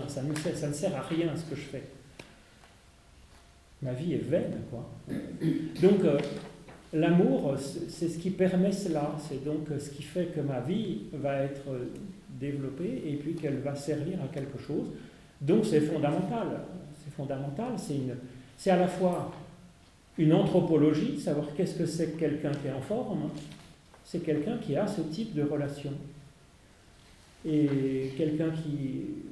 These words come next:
et puis c'est, c'est créateur, et puis c'est même Dieu lui-même, en fait. C'est une théologie aussi. Dans le Nouveau Testament, agapé,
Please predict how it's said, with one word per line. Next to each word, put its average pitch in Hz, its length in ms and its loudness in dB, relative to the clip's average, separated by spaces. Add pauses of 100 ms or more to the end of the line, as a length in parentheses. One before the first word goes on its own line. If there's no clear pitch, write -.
(720)
et 196 160 -12
puis 165 160 -12
c'est, 151 260 -10
c'est - 140 -10
créateur, 160 720 0
et 135 80 0
puis - 180 -4
c'est 143 200 -2
même 151 260 2
Dieu 127 240 2
lui-même, 196 440 2
en - 60 -8
fait. 127 220 -6 (160)
C'est 139 180 -8
une 143 100 0
théologie 185 520 4
aussi. - 1200 -8 (2500)
Dans 175 140 6
le 175 80 10
Nouveau 196 240 10
Testament, 196 520 4
agapé, 180 440 4